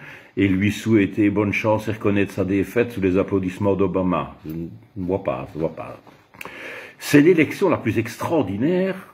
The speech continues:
dans le sens pas ordinaire, qui nous a été donnée de vivre, hein.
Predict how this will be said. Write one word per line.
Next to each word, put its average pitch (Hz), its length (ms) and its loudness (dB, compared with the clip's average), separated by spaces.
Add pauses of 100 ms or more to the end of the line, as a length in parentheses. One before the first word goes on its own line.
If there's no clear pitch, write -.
dans 101 180 0
le 101 60 0
sens 113 400 0
pas 127 220 2
ordinaire, 107 720 0 (440)
qui - 120 -6
nous 110 260 6
a 123 40 8
été 117 220 2
donnée 92 260 2
de 92 80 -2
vivre, 113 500 -4
hein. 98 60 -8